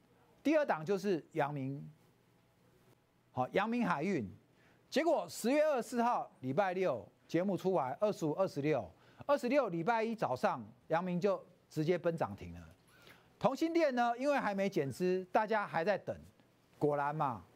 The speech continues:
你愿意等的，等到今天给你守得云开见月明哦。减完资之后直接奔涨停。那同欣电的基本面，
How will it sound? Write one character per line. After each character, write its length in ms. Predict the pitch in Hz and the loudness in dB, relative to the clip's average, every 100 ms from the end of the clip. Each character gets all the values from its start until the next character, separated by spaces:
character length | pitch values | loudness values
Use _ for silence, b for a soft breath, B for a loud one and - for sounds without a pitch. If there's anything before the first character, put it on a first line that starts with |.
| b b b - | b b b -2
你 120 | 160 | 2
愿 180 | 240 135 | 2 2
意 60 | |
等 220 | 127 151 | 0 0
的， 160 | 139 135 | 0 0
等 160 | 117 139 | 0 0
到 120 | 202 | 0
今 160 | 185 | 0
天 160 | 185 185 | 0 0
给 80 | 165 | 0
你 140 | 170 | -2
守 180 | 156 117 | 0 0
得 140 | 117 123 | 2 0
云 120 | 131 | 2
开 160 | 147 | 0
见 200 | 139 139 | 0 -2
月 160 | 127 131 | -2 -2
明 240 | 92 82 | -2 -8
哦。 60 | 85 78 113 | -14 -16 -4
减 160 | 143 | 0
完 140 | 151 180 | 0 0
资 160 | 190 | -4
之 100 | 175 | 0
后 140 | 190 160 | 0 0
直 160 | - | -2
接 160 | 143 156 | 0 0
奔 180 | 139 135 | 0 -2
涨 220 | 98 82 | -4 -6
停。 180 | 80 80 - B B B | -12 -14 -14 B B B
那 160 | - 294 | 0 0
同 180 | 220 247 | 0 -2
欣 160 | 294 | 0
电 120 | 302 269 | 2 2
的 80 | |
基 240 | 240 - 262 | -2 -2 2
本 140 | 220 | 2
面， 200 | 185 233 | 2 0